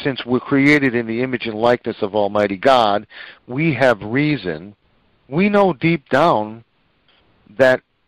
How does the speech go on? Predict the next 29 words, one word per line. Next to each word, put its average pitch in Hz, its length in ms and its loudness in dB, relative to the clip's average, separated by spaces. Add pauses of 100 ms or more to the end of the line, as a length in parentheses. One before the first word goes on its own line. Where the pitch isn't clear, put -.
(160)
what, 139 180 0 (120)
if 135 200 0
we're 139 100 2
doing 151 320 0
something 143 440 -2
wrong, 127 400 0
we 131 140 -6
know 139 220 2
we're 110 140 -2
doing 113 280 -4
something 110 440 -8
wrong. 120 300 -8 (1400)
Like - 220 0
a 127 60 0
child, 113 500 2
you 101 100 -10
know, 107 160 -6
who'll 107 80 -12
go 117 200 -4
and 104 100 -8
steal 131 440 -4
something. 85 440 -12 (720)
And 117 180 -10
for 120 120 -4
the 110 80 -4
most 131 320 2
part, 107 220 2
he's 104 100 -6
probably 175 360 -2